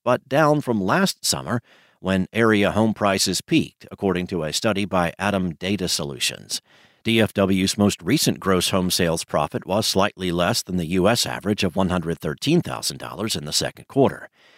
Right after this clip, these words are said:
In the most recent quarter, D F W sellers gained one hundred seven thousand nine hundred thirty-three dollars. Sales profit peaked last summer in D F W at about one hundred twenty-seven thousand dollars on average,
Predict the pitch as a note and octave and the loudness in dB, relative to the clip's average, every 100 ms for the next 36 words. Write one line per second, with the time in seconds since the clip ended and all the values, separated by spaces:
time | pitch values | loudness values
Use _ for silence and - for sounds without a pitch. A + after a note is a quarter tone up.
0 | _ _ E3 F#3 F3+ - F3+ C4+ B2+ F2+ | _ _ 4 6 6 6 4 6 4 0
1 | E2+ G#2+ D3 G#2+ G#2+ G2+ A2+ G#2 G2+ G2+ | -2 0 0 2 2 2 0 2 2 2
2 | - A2 G#2+ F#2 A2+ G#2+ F2+ A2 G#2+ G2 | 4 6 6 4 2 0 2 2 2 2
3 | F#2 E3 F#3 B2+ E2 C2+ - G2+ G2+ G#2 | 2 4 4 4 2 -2 -2 0 2 2
4 | F#2 F2 E2+ E2 C#2+ - E3 B2 C2 - | 0 0 -4 -6 -8 0 4 4 2 -8
5 | - - - _ _ _ - A2 G#2+ G2 | -8 -8 -8 _ _ _ 0 2 4 2
6 | - G2+ F#2+ G2 - G2+ F2+ - F2+ A#2+ | 0 0 0 -4 -6 -4 -4 -2 0 0
7 | B2+ - - D2+ G#2 D#2 - D#2 C#2 - | 0 -6 -8 -4 -6 -6 -10 -10 -10 -12
8 | B1+ A#1 A2 - A#2 A#2 A2 G#2+ G#2 G#2+ | -16 -10 -8 -4 -2 2 2 2 2 2
9 | G#2 F#2 - F2+ D2+ - C3 C#3+ G#2+ D2+ | 2 0 -4 -6 -4 0 2 2 -2 -4
10 | C2 C#2 C2+ B1 C#2 E2 F2 E2 G#2+ F#2 | -8 -10 -12 -12 -10 -6 -4 0 0 0
11 | D2+ D#2 | -4 -10